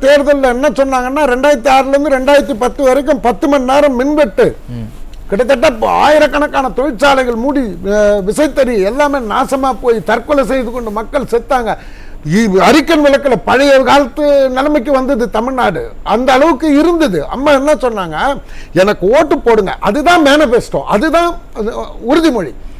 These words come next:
Speaker 1: அம்மா என்ன சொன்னாங்க, "எனக்கு ஓட்டு போடுங்க, மூணு வருஷத்துல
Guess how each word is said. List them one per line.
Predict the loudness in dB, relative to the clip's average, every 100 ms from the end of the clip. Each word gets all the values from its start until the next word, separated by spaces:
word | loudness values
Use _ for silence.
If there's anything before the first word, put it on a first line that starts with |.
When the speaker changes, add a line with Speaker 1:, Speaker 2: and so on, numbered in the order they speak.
| -18 -18 -8
Speaker 1:
அம்மா | -4 0
என்ன | 2 2 0
சொன்னாங்க, | 0 -2 -2
"எனக்கு | -2 -2 2
ஓட்டு | 2 0
போடுங்க, | 0 -2 -2 -6 -4
மூணு | 0 2 4 2
வருஷத்துல | 2 -2 -2 -2 0 0